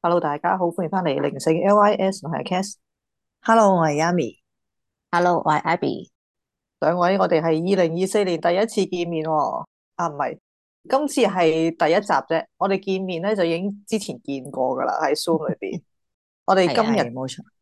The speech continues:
Speaker 1: 講咩好呢？
Speaker 3: 其實呢，係噉嘅，點解我第一集就要出現下呢？二零二四，因為我有問題啊。話說呢，我最近呢，就放假啦，噉啊，睇下啲 YouTube 片啊。噉 YouTube 片入邊呢，就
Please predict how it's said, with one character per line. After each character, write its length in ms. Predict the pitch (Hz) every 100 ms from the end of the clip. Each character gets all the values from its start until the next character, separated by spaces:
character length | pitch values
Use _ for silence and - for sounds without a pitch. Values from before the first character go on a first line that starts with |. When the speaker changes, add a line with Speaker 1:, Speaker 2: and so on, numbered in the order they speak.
| -
Speaker 1:
講 180 | - 127
咩 180 | 170 160
好 200 | 147 147
呢？ 320 | 160 139 127 _ _ _ _ _ _
Speaker 3:
其 100 | 165
實 200 | 160 156
呢， 80 | 196
係 220 | 208 165
噉 220 | - 131 156
嘅， 220 | 156 135
點 120 | 160
解 140 | 170 196
我 120 | 170
第 140 | - 151
一 60 |
集 180 | 175 - 135
就 400 | - 139 139 135
要 240 | - 156 156
出 140 | -
現 200 | 185 156
下 120 | 143 143
呢？ 80 | 160
二 40 |
零 200 | 151 143
二 200 | - 151
四， 160 | - - 160 - _ _
因 160 | - 233
為 40 |
我 120 | 175 156
有 80 |
問 280 | 139 151 139
題 320 | 135 143 113 113
啊。 280 | 127 98 101 _ _ _ -
話 140 | 156
說 160 | 147 170
呢， 180 | 185 185 156
我 60 |
最 200 | 147 156 147
近 200 | 143 139
呢， 200 | 165 170
就 360 | 147 - 113 -
放 240 | 165 156 165
假 220 | 170 165
啦， 240 | 180 185
噉 180 | 170 170
啊， 260 | 165 131 - - _
睇 160 | - 147
下 120 | 165
啲 320 | 151 160 165
YouTube 220 | 156 165
片 320 | - - - 135
啊。 240 | 127 - _ _ _ _ _
噉 100 | 247
YouTube 260 | 269 285 302
片 240 | - 185
入 80 | 220
邊 320 | - 165 151
呢， 160 | 185
就 120 | 196